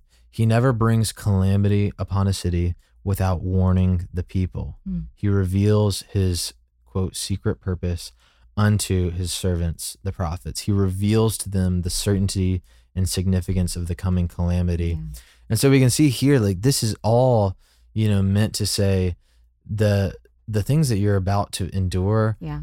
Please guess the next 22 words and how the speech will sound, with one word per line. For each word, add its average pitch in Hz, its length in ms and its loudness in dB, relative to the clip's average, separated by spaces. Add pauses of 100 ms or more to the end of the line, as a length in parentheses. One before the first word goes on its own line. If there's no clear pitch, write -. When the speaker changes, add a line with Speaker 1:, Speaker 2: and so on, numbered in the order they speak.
(100)
Speaker 1:
are 104 200 2
not 101 280 0
without, 101 420 -2 (300)
they're 104 180 2
not 107 160 2
without 101 240 0
warning, 98 360 2
but 92 200 -2
it's 95 140 -6
also 101 380 -2
not 92 260 -2
without 92 240 -4
way 92 140 0
of 87 100 -4
escape. 87 480 -8
Speaker 2:
Yeah. 180 240 -4
Speaker 1:
That - 160 -6
you 110 160 0
can 107 280 0
repent 98 680 0
Speaker 2:
Yeah. 180 200 -4 (220)
Speaker 1:
and 95 520 0